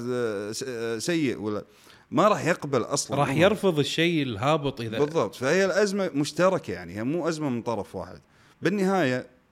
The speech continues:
Speaker 1: أنا فيصل، أنا، أنا كنت أقولها دائمًا، أنا بطران نوعًا ما، لسبب، لأن أنا أملك شهاداتي العلمية الحمد لله،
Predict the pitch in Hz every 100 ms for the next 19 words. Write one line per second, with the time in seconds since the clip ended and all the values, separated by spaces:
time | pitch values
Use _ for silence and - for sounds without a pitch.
0 | _ _ 156 170 147 165 147 147 139 165
1 | 151 147 156 151 135 139 117 101 107 85
2 | 82 - 180 170 165 - 151 170 147 101
3 | 87 _ _ _ _ _ _ 110 95 92
4 | 85 80 151 147 92 92 180 185 180 170
5 | 160 143 139 123 123 110 107 104 113 113
6 | 90 107 95 90